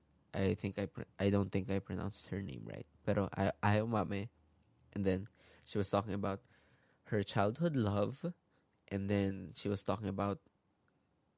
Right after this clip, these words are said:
uh, this to a friend in a wine bar. And they talked about, parang yung friend niya, she asked about love and then, or her love, ganon. And then, Ayo Mame,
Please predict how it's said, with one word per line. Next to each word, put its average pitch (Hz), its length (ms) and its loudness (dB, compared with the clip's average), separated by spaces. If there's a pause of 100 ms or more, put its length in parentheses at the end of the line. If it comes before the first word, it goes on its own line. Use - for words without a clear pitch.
(180)
uh, 95 340 2
this - 540 -2 (160)
to 92 160 -2
a - 60 -4
friend 90 500 -4 (320)
in 87 160 -6
a 92 60 -2
wine 95 380 -2
bar. 101 460 -2 (680)
And 101 120 -8
they 101 100 4
talked 98 260 0
about, 98 340 0 (680)
parang 123 380 0 (100)
yung 139 160 0
friend 127 240 0
niya, 113 160 4
she - 220 -6
asked - 220 -2
about 98 280 -2
love 92 320 2
and 95 160 -4
then, 60 300 -8 (100)
or 85 180 0 (220)
her 101 140 2
love, 69 320 -4 (340)
ganon. 55 300 -10 (480)
And 95 120 -4
then, 92 220 0 (960)
Ayo 101 160 4
Mame, 98 520 0